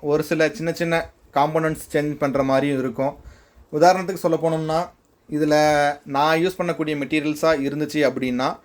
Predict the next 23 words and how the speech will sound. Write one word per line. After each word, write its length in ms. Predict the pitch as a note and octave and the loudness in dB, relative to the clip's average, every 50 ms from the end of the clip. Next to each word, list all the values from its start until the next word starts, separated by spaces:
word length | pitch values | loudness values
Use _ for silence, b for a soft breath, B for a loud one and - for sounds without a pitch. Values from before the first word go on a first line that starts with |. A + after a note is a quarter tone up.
| b b b b b | b b b b b
நான் 260 | C3 C#3+ D3 D3+ D3+ | 2 4 4 6 6
அதுல 360 | D3 D3 D3+ D3+ E3 E3+ - - | 6 6 4 4 4 2 0 -2
ஒரு 240 | D#3+ D3+ D3 D3 D3 | -2 -2 -2 -2 -2
சின்ன 160 | D#3 D#3+ D3+ | -4 -6 -6
சின்ன 280 | D3+ D#3+ D#3 D3+ D3 C#3+ | -4 -4 -2 -2 0 2
வேல்யூஸ் 380 | C#3 C#3+ C#3+ C#3+ D3 D3 D3 | 4 4 4 2 0 -2 -2
மட்டும் 360 | - C#3 C3+ - D#3+ E3 D#3+ - - - | -4 -4 -4 -2 -4 -4 -4 -6 -6 -6
சேஞ்ச் 220 | D3 D3 D3 C#3+ - | -4 -4 -4 -6 -6
பண்ணி 220 | C#3+ C#3 D3+ E3 | -6 -4 -4 -6
ஆல்ட்ரேஷன் 500 | D#3 - B2 C3 C#3 C#3 D3 B2+ - C#3+ | -6 -2 0 0 0 0 -2 -2 -2 -4
ஒர்க் 120 | C#3+ C#3 | -6 -4
பண்ணி 200 | - C3 C3 C#3 | -4 -4 -2 -2
கொடுத்துருவேன். 420 | B2+ A#2+ A#2 A#2 B2+ C3 C#3+ D#3 - b b b b b b | -4 -4 -4 -4 -4 -4 -4 -4 -6 b b b b b b
வயரிங் 380 | C3 C#3 D#3 D#3+ F3 F3 D#3+ - _ _ | 4 6 6 6 4 0 -4 -12 _ _
எதுவுமே 320 | D#3 C#3 C#3 D3+ D3+ D#3 | -8 -6 -4 -2 -2 -2
நான் 140 | D3+ D3 C3 | -2 -4 -4
டிஸ்டர்ப் 260 | B2 - - D#3 D3 | -6 -4 -4 -4 -4
பண்ண 180 | - C3+ C3 B2+ | -2 -4 -2 -2
மாட்டேன். 420 | B2 B2 B2 A#2+ A2+ C3+ D3+ D#3 b b b b b b b b - | 0 0 0 0 -2 -4 -4 -6 b b b b b b b b -2
என்னோ-, 460 | C3+ D3 F3 F#3+ F#3+ F#3+ F#3+ F#3+ E3 | -2 0 2 4 6 6 6 4 2
எனக்கு 280 | D#3+ F3 G3 F#3 A3+ - | 2 0 0 -2 -2 0
கன்வீனியன்ட்டா 480 | - F3 F3+ F#3+ F#3+ F#3 F3+ F#3+ F#3 F3 | 0 0 2 2 0 2 4 4 4 4
இருக்கும்போது 640 | E3 D#3+ - E3+ E3 D#3+ D#3+ D#3 D#3+ F#3 G3 - | 4 2 0 0 2 4 4 4 4 2 0 -2